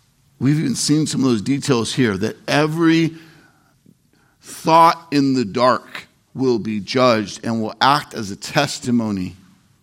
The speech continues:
So, Christian, do not be undone at injustice in this time and place, for God is just,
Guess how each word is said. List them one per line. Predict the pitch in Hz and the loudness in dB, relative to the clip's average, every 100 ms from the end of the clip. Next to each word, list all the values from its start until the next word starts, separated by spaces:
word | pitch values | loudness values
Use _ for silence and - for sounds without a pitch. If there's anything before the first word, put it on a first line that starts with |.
| _ _ _ _ _ _ _ _ _ _ _ _ _ _ _ _ | _ _ _ _ _ _ _ _ _ _ _ _ _ _ _ _
So, | - | -4
Christian, | 127 - 196 - 156 127 101 - - _ - | -2 0 0 0 0 0 -2 -6 -20 _ -8
do | 165 180 | -4 0
not | 170 160 - | 4 4 2
be | 156 147 | 0 -2
undone | - 151 147 101 139 151 160 | 2 2 2 0 2 4 4
at | 143 139 | 2 2
injustice | 143 110 147 143 - 143 - | 2 2 -2 -2 -4 -4 0
in | 135 139 | 2 4
this | 139 135 - - _ | 2 -2 -10 -20 _
time | - 147 143 | 0 4 6
and | 127 110 | 4 2
place, | 143 131 147 - - - _ _ _ _ _ _ | 2 2 2 -2 -8 -16 _ _ _ _ _ _
for | - 147 | -4 -2
God | 113 127 143 127 | 0 2 2 4
is | 135 120 | 2 0
just, | - 120 113 107 - - | -6 -4 -2 -4 -10 -14